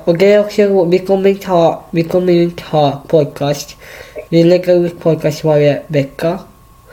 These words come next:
Eh, men om det, om vi filar så kommer vi annars ha live tillsammans utan att ha podcast.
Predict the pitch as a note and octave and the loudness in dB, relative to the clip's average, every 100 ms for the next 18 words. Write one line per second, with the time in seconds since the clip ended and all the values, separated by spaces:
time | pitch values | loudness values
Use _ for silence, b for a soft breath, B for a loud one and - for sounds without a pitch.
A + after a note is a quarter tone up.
0 | B B B B B - - E3 D#3+ D#3 | B B B B B -20 -2 2 4 4
1 | D3+ C3+ D#3+ D#3+ D#3+ D#3+ E3 D3+ E3 E3 | 2 0 2 2 2 2 2 2 0 0
2 | E3 E3 F#3 F#3 F3+ F3 F3 E3 D#3 E3+ | 0 2 2 4 2 0 0 0 0 0
3 | D#3+ D#3 D#3 D3 D3 C#3+ D3+ C#3+ C#3 C#3 | 0 2 2 0 -4 -4 -2 0 0 0
4 | C3+ - - D3 C3+ C3+ C3+ C#3+ - - | -2 -8 -6 -4 -2 -2 -4 -6 -12 -20
5 | - _ D#3+ D3+ C3+ C3 - C#3+ - C3+ | -20 _ 0 2 2 -4 -6 -10 -4 -6
6 | B2 - B2+ - - | -6 -12 -12 -12 -14